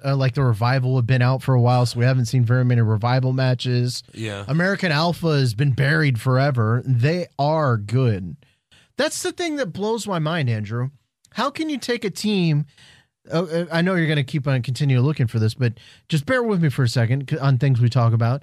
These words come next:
Speaker 2: Uh-huh.
Speaker 1: So Amer-, <laughs> American Alpha,
Speaker 2: <laughs>
Speaker 1: what,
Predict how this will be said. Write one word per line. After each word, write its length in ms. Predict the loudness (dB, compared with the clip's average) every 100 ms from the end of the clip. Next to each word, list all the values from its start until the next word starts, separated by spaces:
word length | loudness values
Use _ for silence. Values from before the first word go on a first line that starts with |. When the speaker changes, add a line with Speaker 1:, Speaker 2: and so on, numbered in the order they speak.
| -8
Speaker 2:
Uh-huh. 240 | -12 -10 -12 _ -12
Speaker 1:
So 320 | -2 -2 0 0
Amer-, 360 | 0 2 2 0
<laughs> 60 |
American 560 | 0 0 0 0 2 2
Alpha, 460 | 0 0 0 -2 -4 -18 -20
Speaker 2:
<laughs> 240 | -20 -16
Speaker 1:
what, 260 | -6 -4